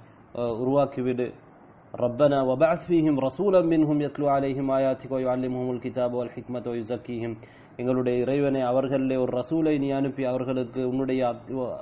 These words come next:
ஆயத்துகளை ஓதி காண்பிக்கின்ற ஒரு ரசூலை அனுப்புவாயாக, அவர்களுக்கு வேதத்தையும் ஞானத்தையும் கற்றுக் கொடுத்து அவர்களை தூய்மைப்படுத்துகின்ற, அவர்களை தஸ்கியா செய்கின்ற ஒரு ரசூலை நீ அனுப்புவாயாக என்றெல்லாம் இப்ராஹிம் அலைஹிஸ்ஸலாம் அவர்கள்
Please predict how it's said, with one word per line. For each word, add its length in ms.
ஆயத்துகளை 640
ஓதி 240
காண்பிக்கின்ற 520
ஒரு 100
ரசூலை 380
அனுப்புவாயாக, 680
அவர்களுக்கு 680
வேதத்தையும் 760
ஞானத்தையும் 720
கற்றுக் 320
கொடுத்து 280
அவர்களை 440
தூய்மைப்படுத்துகின்ற, 840
அவர்களை 380
தஸ்கியா 500
செய்கின்ற 440
ஒரு 100
ரசூலை 420
நீ 80
அனுப்புவாயாக 580
என்றெல்லாம் 380
இப்ராஹிம் 380
அலைஹிஸ்ஸலாம் 440
அவர்கள் 340